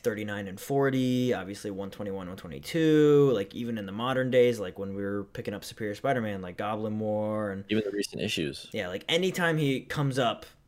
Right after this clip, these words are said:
Speaker 1: in Spider-Man comics, you always know you're in for a really good story. He's not really my favorite, though. He's, I wouldn't
Speaker 2: I
Speaker 1: even
Speaker 2: respect
Speaker 1: put
Speaker 2: that.
Speaker 1: him, like, if I were doing my Sinister Six, like, my top six favorite villains, he probably wouldn't be in the cut.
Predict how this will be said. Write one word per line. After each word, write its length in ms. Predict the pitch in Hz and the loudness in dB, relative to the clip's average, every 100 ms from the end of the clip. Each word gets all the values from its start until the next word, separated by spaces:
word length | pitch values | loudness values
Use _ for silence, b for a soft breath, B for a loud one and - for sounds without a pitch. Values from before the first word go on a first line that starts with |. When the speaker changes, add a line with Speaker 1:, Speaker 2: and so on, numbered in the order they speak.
| _ _ _ _ _ - | _ _ _ _ _ -4
Speaker 1:
in 140 | 120 117 | -4 -2
Spider-Man 360 | 131 120 110 | -2 -2 -2
comics, 380 | 113 110 104 101 | -4 -6 -6 -4
you 100 | 117 | -2
always 220 | 107 107 | 0 -2
know 80 | 104 | -4
you're 160 | 101 98 | -4 -4
in 220 | 90 98 | -6 -8
for 180 | 92 98 | -6 -6
a 40 | 92 | -6
really 220 | 98 95 | -8 -8
good 180 | 98 92 | -10 -8
story. 500 | - 104 120 139 147 b b b b b _ _ _ _ _ | -2 0 2 0 -4 b b b b b _ _ _ _ _
He's 220 | - 180 180 | -12 -8 -6
not 180 | 196 | -4
really 200 | 113 123 | 6 6
my 120 | 110 101 | 6 -2
favorite, 420 | - 98 104 101 | -4 -2 -2 -2
though. 240 | 110 113 113 _ _ _ | -2 -2 -6 _ _ _
He's, 220 | - 143 - | -4 -2 -2
I 120 | 131 | 2
wouldn't 260 | 170 196 - | 4 6 6
Speaker 2:
I 40 | |
Speaker 1:
even 160 | 151 131 | 6 4
Speaker 2:
respect 120 | 117 | 2
Speaker 1:
put 80 | 139 | 2
Speaker 2:
that. 60 | 127 | 2
Speaker 1:
him, 100 | 123 | 2
like, 320 | 117 - - _ _ _ - | -2 -4 -16 _ _ _ -6
if 160 | 143 | 2
I 100 | 180 | 6
were 220 | 196 190 165 | 8 6 4
doing 360 | 170 170 156 | 6 6 6
my 220 | 135 123 | 4 2
Sinister 420 | 127 - 131 - 127 | 0 -2 -2 -2 -6
Six, 440 | - 117 131 - | -2 -2 -2 -4
like, 120 | 104 | -6
my 260 | 104 107 107 | -4 -4 -6
top 300 | - 113 101 | -6 -8 -6
six 260 | - 110 - | -6 -6 -4
favorite 280 | 107 101 | -6 -6
villains, 420 | 87 104 110 113 113 | -4 -2 -2 -4 -6
he 120 | 120 | -10
probably 340 | 120 120 113 | -6 -6 -4
wouldn't 520 | 107 101 101 101 - - | -4 -4 -6 -8 -14 -14
be 280 | 101 90 | -12 -12
in 100 | 90 | -12
the 80 | 85 | -16
cut. 400 | - - 87 90 | -18 -16 -14 -16